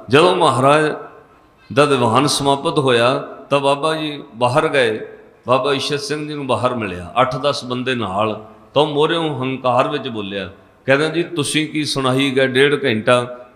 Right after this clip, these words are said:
ਵਾਹਿਗੁਰੂ ਵਾਹਿਗੁਰੂ ਕਰਨ ਨਾਲ ਮੁਕਤ ਹੋਈਦਾ, ਵਾਹਿਗੁਰੂ ਵਾਹਿਗੁਰੂ ਕਰਨ ਨਾਲ ਦੁੱਖ ਹਟ ਜਾਂਦੇ ਨੇ, ਵਾਹਿਗੁਰੂ ਵਾਹਿਗੁਰੂ ਜਪਣ ਨਾਲ ਜਨਮ ਮਰਨ ਤੋਂ ਬਚ ਜਾਈਦਾ, ਵਾਹਿਗੁਰੂ ਵਾਹਿਗੁਰੂ ਜਪਣ ਵਾਲੇ ਨਰਕ 'ਚ ਨਹੀਂ ਪੈਂਦੇ।"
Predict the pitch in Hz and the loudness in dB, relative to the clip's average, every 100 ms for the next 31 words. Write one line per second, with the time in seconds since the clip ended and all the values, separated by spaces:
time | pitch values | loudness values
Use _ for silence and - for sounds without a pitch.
0 | 87 120 147 143 143 127 131 139 143 135 | 0 2 4 2 -4 0 0 0 -4 -2
1 | 135 120 127 123 123 123 - - 104 123 | -2 -2 -2 -2 -2 -6 -12 -10 0 0
2 | 139 123 113 120 120 120 113 110 139 135 | 0 0 0 0 0 0 0 2 2 0
3 | 135 123 123 135 131 127 123 113 120 120 | -4 -2 -2 -2 -4 -4 -4 -4 -4 -6
4 | 104 117 120 113 113 113 113 113 113 107 | -4 -4 -2 -2 -2 -4 -4 -4 -2 0
5 | 123 139 135 127 113 123 123 131 117 113 | 2 2 2 0 2 2 0 -4 -2 -2
6 | 104 120 120 117 113 - - - 92 117 | -2 -2 0 -2 -4 -12 -20 -14 -2 0
7 | 123 127 120 113 120 120 117 113 107 117 | 2 0 -2 -4 -6 -6 -2 -2 -2 -6
8 | 113 113 110 107 131 131 131 123 117 127 | -4 -4 -2 0 0 0 -2 -2 0 0
9 | 127 127 113 107 120 117 113 113 110 117 | -2 -4 -2 -2 -2 -2 0 0 0 0
10 | 110 123 123 123 117 113 113 110 | 0 -2 -2 -4 -4 -4 -4 -6